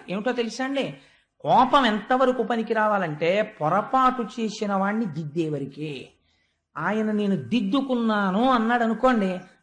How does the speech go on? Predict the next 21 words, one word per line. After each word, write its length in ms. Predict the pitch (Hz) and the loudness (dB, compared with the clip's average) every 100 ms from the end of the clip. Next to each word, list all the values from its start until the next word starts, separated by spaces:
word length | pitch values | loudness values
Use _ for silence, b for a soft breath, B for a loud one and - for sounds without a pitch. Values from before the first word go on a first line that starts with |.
| _ | _
ఉత్తర 420 | 135 160 - 330 | -6 -4 4 4
క్షణం 400 | 320 - 277 285 | 6 4 2 4
మీరు 120 | 302 247 | 4 2
ప్రసన్నులు 520 | - 214 311 359 330 | 0 -2 -2 -2 -2
కావాలి. 360 | 277 262 247 | 0 2 2
లేకపోతే 180 | 214 220 | 0 -2
మీరు 180 | 262 240 | -4 -2
ఈశ్వర 440 | 196 220 - 285 | -2 -2 0 2
భక్తుడు 300 | 277 262 262 | 2 0 0
అనిపించుకోవడానికి 640 | 240 233 247 - 233 220 190 | -2 0 -6 -6 -4 -4 -4
అర్హత 260 | 196 254 | -2 -2
లేదు. 180 | 180 151 - _ _ _ _ _ _ _ _ _ 131 | -4 -8 -14 _ _ _ _ _ _ _ _ _ -4
"అయ్యా, 180 | 170 | 0
నాది 180 | 262 247 | 2 0
పొరపాటు 480 | 226 180 202 254 247 | 0 -2 0 0 0
అండి, 180 | 233 277 | -2 -2
నేను 160 | 277 | -2
దిద్దుకుంటాను" 600 | 208 175 208 196 175 185 | -2 -4 -4 -4 -4 -2
అన్నాడు 240 | 233 208 190 | 0 0 -2
అనుకోండి, 360 | 180 190 170 | -4 -6 -6
మీరు 680 | 147 175 208 190 202 214 208 | -6 -4 -2 0 0 0 -4